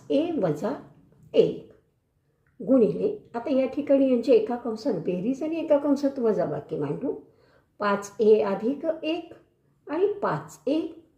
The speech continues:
वजा एक. छेद हा तसंच लिहूया, ए वर्ग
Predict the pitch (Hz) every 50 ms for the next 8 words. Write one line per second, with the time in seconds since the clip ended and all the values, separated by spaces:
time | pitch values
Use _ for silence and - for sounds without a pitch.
0 | _ _ _ _ _ _ _ _ _ _ - 277 214 220 185 - - - - 143
1 | 151 147 - _ _ _ _ _ _ _ _ _ _ _ _ _ _ _ _ _
2 | _ _ _ _ _ _ _ _ _ _ _ _ _ _ _ - - 302 247 226
3 | - - - - - - _ _ _ _ _ _ 220 220 208 214 220 214 - -
4 | - _ _ _ _ _ _ _ _ _ _ _ _ _ _ _ _ _ _ _
5 | _ _ _ _ _ - 320 - - 392 - - 277 220 226 208 175 - 202 262
6 | 320 359 - - 240 226 220 196 185 185 165 165 -